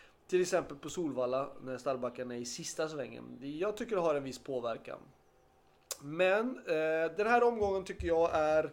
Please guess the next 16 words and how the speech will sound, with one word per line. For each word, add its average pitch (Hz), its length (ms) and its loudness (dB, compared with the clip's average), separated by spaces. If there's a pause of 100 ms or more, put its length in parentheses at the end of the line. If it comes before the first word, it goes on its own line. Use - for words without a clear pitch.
(440)
Det 180 80 -2
finns 240 240 2
ett 262 120 -6
par 220 140 6
spikförslag 165 800 0
men 165 140 -2
även 151 320 0
en 143 180 -6 (100)
del 151 380 -2
saker 127 560 -2
att 127 160 -4
gå 123 200 -4
emot 147 380 -2
tycker 135 220 -10
jag. 127 220 -2 (600)
Eh, 151 400 4